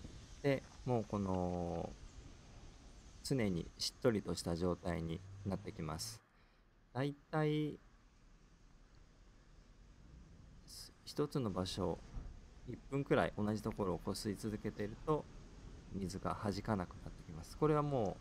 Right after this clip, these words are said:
う、えっと、めちゃくちゃ弾いている最初の状況。態ですね。もう拭いても拭いても、こう、水が弾いてしまって。で、これ、結局、弾かなくなるんだろうかと思って、ここもそうですね。やっ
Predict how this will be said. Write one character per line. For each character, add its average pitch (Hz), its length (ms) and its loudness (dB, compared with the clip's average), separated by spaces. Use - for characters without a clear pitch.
う、 95 40 0
え 92 60 2
っ - 20 0
と、 82 560 2
め 98 160 -4
ち - 60 -2
ゃ 107 60 0
く - 100 -4
ち - 80 -4
ゃ 104 60 0
弾 101 160 2
い - 60 0
て - 120 -6
い - 60 -2
る - 80 -14
最 101 180 -2
初 95 140 -6
の 87 100 -4
状 85 200 -6
況。 - 180 -14
態 82 160 -4
で 78 100 -4
す - 140 -12
ね。 101 140 -4
も 110 200 -2
う 135 40 0
拭 123 40 4
い 117 40 -4
て - 100 -6
も 101 120 -2
拭 98 80 0
い - 60 0
て 95 100 -2
も、 82 200 -4
こ 95 80 -2
う、 - 20 0
水 92 260 -4
が 90 140 0
弾 98 160 2
い 95 80 -2
て 87 120 -6
し - 120 -6
ま 87 100 -8
っ - 20 -8
て。 - 160 0
で、 143 120 8
こ 151 220 6
れ、 139 260 8
結 143 180 2
局、 135 400 4
弾 127 120 6
か 139 140 8
な 117 180 4
く - 140 -2
な 98 160 6
る 98 80 4
ん 85 80 2
だ 87 100 0
ろ 82 100 2
う 80 40 -6
か - 120 -4
と 85 100 -4
思 78 100 0
っ 78 40 -4
て、 - 280 -6
こ - 60 -4
こ 101 120 0
も 90 220 0
そ 95 140 0
う 78 40 0
で 73 60 -8
す - 120 -10
ね。 127 200 0
や 127 100 2
っ - 40 -8